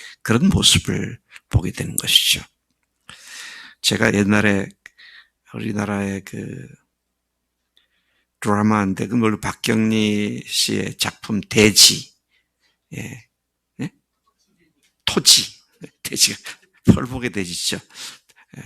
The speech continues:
토지, 그 이제 드라마를 하는데 그 여자 주인공이 어렸을 때에 한, 뭐, 열 살쯤 됐을 때인가, 그 자기가 이제 어려움을 당하니까 악담을 하는데 그 조그만 아이가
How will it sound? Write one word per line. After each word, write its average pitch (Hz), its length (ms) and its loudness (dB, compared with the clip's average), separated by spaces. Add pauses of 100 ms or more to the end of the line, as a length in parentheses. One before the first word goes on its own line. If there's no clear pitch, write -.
토지, - 680 -2 (460)
그 120 120 -4
이제 104 360 -6
드라마를 107 800 -6
하는데 107 380 -14 (540)
그 98 300 -12
여자 110 320 -8
주인공이 110 720 -6
어렸을 107 500 -4
때에 101 540 -10 (840)
한, 262 300 -12 (140)
뭐, - 100 -16 (680)
열 110 120 -8
살쯤 117 420 -8
됐을 - 300 -8
때인가, - 580 -14 (840)
그 123 280 -18
자기가 107 360 -10
이제 92 140 -10
어려움을 110 500 -4
당하니까 107 800 -14 (1300)
악담을 - 480 -4
하는데 123 380 -6
그 - 160 -14
조그만 139 420 -8
아이가 127 400 -10